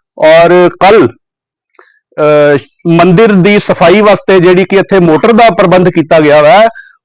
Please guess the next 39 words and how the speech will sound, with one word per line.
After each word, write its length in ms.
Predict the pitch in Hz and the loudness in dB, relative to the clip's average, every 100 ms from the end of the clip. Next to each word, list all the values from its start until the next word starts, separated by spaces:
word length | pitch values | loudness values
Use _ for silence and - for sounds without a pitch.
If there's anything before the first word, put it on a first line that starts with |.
| 165 | -2
ਔਰ 80 | 180 | 0
ਉਹ 80 | 196 | 0
ਮੋਟਰ 340 | 175 170 156 | 0 0 -2
ਦੇ 220 | 185 208 | 0 0
ਕਨੈਕਸ਼ਨ 460 | - 175 170 - 202 | 0 0 -2 -2 0
ਵਾਸਤੇ 420 | 196 - 196 190 | 0 -2 -2 0
ਅਸੀਂ 180 | 175 190 | 0 -2
ਇੱਥੇ 260 | 180 190 | 0 -2
ਬਹੁਤ 380 | 180 160 185 208 | 0 0 0 0
ਇੱਕ 140 | 202 196 | -2 0
ਮੋਟੀ 320 | 185 151 175 | 0 0 -2
ਤਾਰ 460 | - 151 185 202 120 - _ - | 0 0 2 0 -4 -10 _ -12
ਜਿਹੜੀ 320 | 147 175 190 185 | -4 -2 2 2
ਹੈ, 200 | 170 139 | 2 0
ਅਹ, 600 | - - - 147 147 139 - - | -6 -12 -4 0 0 0 -4 -6
ਅਹ, 300 | 143 139 135 | -4 -2 -2
ਇਲੈਕਟ੍ਰਿਸਿਟੀ 480 | 175 185 - 220 214 | 0 -2 -2 -4 -2
ਦੀ 260 | 196 190 165 143 | 0 0 -2 -2
ਜਿਹੜੀ 240 | 165 170 175 | -2 0 0
ਹੈ 60 | |
ਚੋਰਾਂ 340 | 165 175 175 190 | 0 0 0 2
ਦੁਆਰਾ, 400 | 175 170 175 156 - _ _ - 151 | 2 2 2 0 -4 _ _ -8 -2
ਅਹ, 160 | 147 139 - | -2 -4 -2
ਚੋਰੀ 240 | 170 214 | 0 0
ਕੀਤੀ 320 | 196 - 196 | -2 -2 0
ਗਈ 240 | 175 175 196 | 2 2 2
ਹੈ, 140 | 208 208 _ _ _ - | 2 -2 _ _ _ 0
ਔਰ 280 | 160 170 | 2 2
ਇਹ 220 | 170 185 180 | 0 -2 -2
ਬੜੀ 300 | 156 202 233 | 0 0 0
ਹੀ 180 | 214 | 0
ਮਾੜੀ 320 | 185 151 160 208 | 0 0 0 0
ਦਕ-, 260 | 196 - 156 | -2 -2 -2
ਅਹ, 260 | 175 147 131 | 0 0 -2
ਘਟਨਾ 260 | 143 190 | 0 0
ਵਾ, 220 | 202 220 - _ _ - _ _ _ - 165 | 2 0 -4 _ _ -20 _ _ _ -14 -4
ਜਿਹਦੇ 240 | 165 190 | -2 0
ਨਾਲ 280 | 208 208 208 | 2 2 0
ਕਿ 320 | 220 226 226 | 0 -2 -2